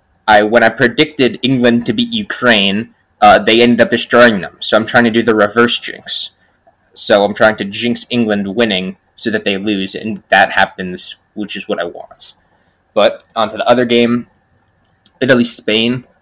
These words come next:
Um, it was just a good game in general. I wanna po-, point out, uh, two players, obviously, Chiesa,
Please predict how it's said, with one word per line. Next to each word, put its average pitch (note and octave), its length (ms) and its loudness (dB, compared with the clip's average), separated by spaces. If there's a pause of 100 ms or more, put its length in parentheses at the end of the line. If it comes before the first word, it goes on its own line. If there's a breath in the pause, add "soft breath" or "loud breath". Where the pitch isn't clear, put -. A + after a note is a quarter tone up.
(380)
Um, G#2+ 640 4 (1200 soft breath)
it - 60 -2
was A2+ 160 0
just B2+ 220 -2
a G#2+ 40 2
good G#2 300 -4
game G#2 200 2
in G2 100 -4
general. G#2+ 500 0 (280 soft breath)
I G2+ 100 2
wanna G#2 280 0
po-, G2+ 420 -4
point G2+ 280 -4
out, G2 340 0
uh, F2+ 160 0
two - 160 -10
players, G#2 540 0
obviously, G2+ 640 -4
Chiesa, A2 680 -2